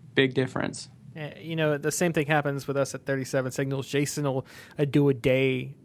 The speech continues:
Speaker 2: uh, about a day or two a month, a-, doing a support rotation, just answering cases. And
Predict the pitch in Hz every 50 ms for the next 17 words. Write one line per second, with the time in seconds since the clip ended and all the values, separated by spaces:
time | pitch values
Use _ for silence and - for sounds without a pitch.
0 | - - 285 339 370 240 233 220 269 285 285 233 - - 175 175 175 175 165 -
1 | - 170 165 147 139 131 135 135 131 127 - 135 131 135 127 - 135 143 143 151
2 | 143 139 139 135 135 - - 139 - 143 127 131 135 - - 131 127 - - 135
3 | 127 131 120 - 127 123 135 131 - 139 131 131 - 131 131 123 - 143 127 127
4 | - 131 123 127